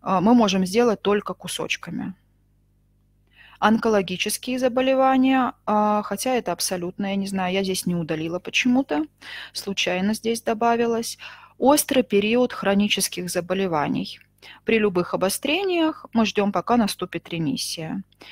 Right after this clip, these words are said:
Острые респираторные заболевания, повышение температуры тела. Ну, нам немножко не до эстетики, когда мы болеем.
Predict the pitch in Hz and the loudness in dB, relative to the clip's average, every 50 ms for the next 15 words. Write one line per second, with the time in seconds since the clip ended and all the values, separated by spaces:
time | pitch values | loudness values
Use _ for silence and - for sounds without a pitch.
0 | - - - - - 240 285 294 - - 269 254 233 220 214 - - - 214 214 | -20 -20 -14 -4 2 4 4 4 4 2 4 6 6 6 4 2 0 0 2 2
1 | 214 - - 202 185 - 175 160 165 165 175 175 170 196 196 214 226 254 302 381 | 2 2 2 2 2 2 2 0 0 0 -2 -2 0 0 0 2 2 4 4 4
2 | 403 339 277 233 - 190 180 190 196 - - 247 240 220 196 - 196 190 - 190 | 6 4 4 4 2 0 -2 0 0 2 4 4 4 4 2 2 -2 -2 -2 -2
3 | 190 196 196 - - 196 185 185 185 - - 160 151 151 151 - - 240 262 - | -2 -2 -2 -2 -4 -4 -4 -4 -6 -6 -6 -6 -6 -4 -4 0 2 4 4 4
4 | - 220 202 170 185 202 202 196 185 180 - - - 175 175 165 180 180 196 202 | 4 4 2 2 2 2 2 2 2 2 0 -2 -2 -2 -2 0 0 0 0 0
5 | - - 320 339 - 254 - - 175 - 165 165 165 202 214 208 202 196 185 165 | -2 -2 -2 -2 -2 -4 -4 -6 -6 -6 -6 -4 0 0 2 2 2 2 2 2
6 | 180 175 170 165 156 147 143 139 - - | 0 0 0 0 -2 -4 -4 -6 -6 -8